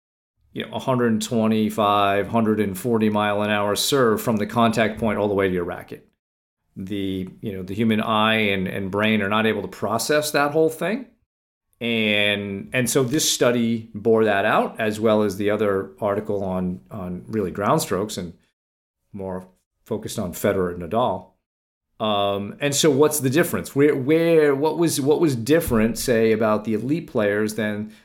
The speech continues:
the club players? And so we saw that with the elite players, they actually recognized and saw the ball earlier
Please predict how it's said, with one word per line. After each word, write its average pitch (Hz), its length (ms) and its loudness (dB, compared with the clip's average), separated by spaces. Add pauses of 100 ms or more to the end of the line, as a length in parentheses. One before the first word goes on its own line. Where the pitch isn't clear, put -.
(120)
the 95 100 -6
club 110 340 0
players? - 640 -6 (260)
And 98 240 -8
so 117 200 0
we 107 160 0
saw 117 500 2
that 107 440 -6 (680)
with 127 240 -2
the 120 180 2
elite 139 360 2
players, 104 640 -2 (360)
they 123 240 0
actually 160 560 2
recognized 113 1300 0 (420)
and 120 160 -6
saw 151 380 2
the 143 80 2
ball 110 520 0
earlier 135 600 2